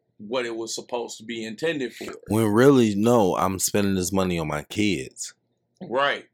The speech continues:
Speaker 1: And, like, I get the mindset when you looking at it as you a father,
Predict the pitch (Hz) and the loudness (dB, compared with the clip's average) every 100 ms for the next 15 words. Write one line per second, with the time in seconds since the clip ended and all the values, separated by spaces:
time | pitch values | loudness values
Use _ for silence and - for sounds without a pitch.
0 | _ _ _ _ _ _ _ _ _ 147 | _ _ _ _ _ _ _ _ _ -4
1 | 143 135 120 113 107 104 _ _ _ _ | -2 -2 -4 -6 -12 -18 _ _ _ _
2 | _ _ _ _ _ - 127 135 127 107 | _ _ _ _ _ -12 -4 -2 -2 -6
3 | - _ _ _ _ _ _ _ _ 170 | -14 _ _ _ _ _ _ _ _ -4
4 | 165 139 - 160 226 - 196 165 156 147 | -4 -4 -8 -4 -4 -4 -4 -2 2 2
5 | 131 123 120 139 117 110 - _ _ _ | 0 -4 -6 -4 -4 -4 -12 _ _ _
6 | _ _ _ 110 135 131 127 120 117 110 | _ _ _ -6 -4 -2 -4 -8 -10 -14
7 | - _ _ _ _ _ _ _ _ _ | -18 _ _ _ _ _ _ _ _ _
8 | _ _ - 139 151 147 151 156 147 135 | _ _ -14 -8 -2 2 2 0 -2 0
9 | 131 123 120 117 113 110 - - _ _ | 0 -2 -2 -2 -4 -6 -10 -20 _ _
10 | 101 110 139 135 131 131 127 123 110 120 | -10 -6 -2 -2 -2 0 0 0 -4 -6
11 | 117 | -6